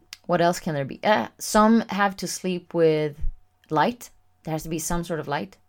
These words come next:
I need to sleep in pitch black, darkness, no noise, nothing, no movement, or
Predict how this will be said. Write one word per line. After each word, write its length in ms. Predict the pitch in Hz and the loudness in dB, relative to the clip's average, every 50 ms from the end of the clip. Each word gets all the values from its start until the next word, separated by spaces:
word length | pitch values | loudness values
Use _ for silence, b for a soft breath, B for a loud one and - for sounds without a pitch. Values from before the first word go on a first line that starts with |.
| b b b b b b b b b - | b b b b b b b b b 2
I 180 | 160 185 214 226 | 4 6 6 6
need 160 | 220 185 160 | 4 4 0
to 80 | - 143 | -4 -8
sleep 380 | - - - 156 151 147 - - | -10 -6 -6 -6 -6 -6 -8 -10
in 140 | 143 143 | -10 -12
pitch 440 | 139 _ - 180 147 - - - - | -10 _ -6 -6 -4 -4 -8 -12 -4
black, 440 | - 151 147 165 180 - - - _ _ _ - - - - - - - _ | 0 2 2 2 2 0 -6 -18 _ _ _ -20 -20 -20 -20 -20 -20 -6 _
darkness, 800 | - 165 180 214 - - - 170 - - - - - - - _ | 4 6 6 6 4 0 -6 -8 -10 -10 -14 -16 -16 -16 -18 _
no 460 | 165 156 170 175 175 185 196 202 208 196 | -12 -10 -6 -2 0 0 2 2 2 2
noise, 560 | 180 165 160 165 170 180 190 185 - - - _ | 2 0 0 -2 -2 -2 -4 -6 -10 -14 -16 _
nothing, 500 | - 165 170 165 156 - - - - 143 | -8 -4 -4 -4 -4 -4 -8 -12 -8 -4
no 160 | 170 185 196 | -2 0 2
movement, 580 | 196 190 185 175 160 - 139 127 120 139 - _ _ _ _ _ | 2 2 0 0 -4 -8 -12 -14 -14 -16 -18 _ _ _ _ _
or 340 | 160 156 151 151 151 160 | -4 -2 0 0 -2 -4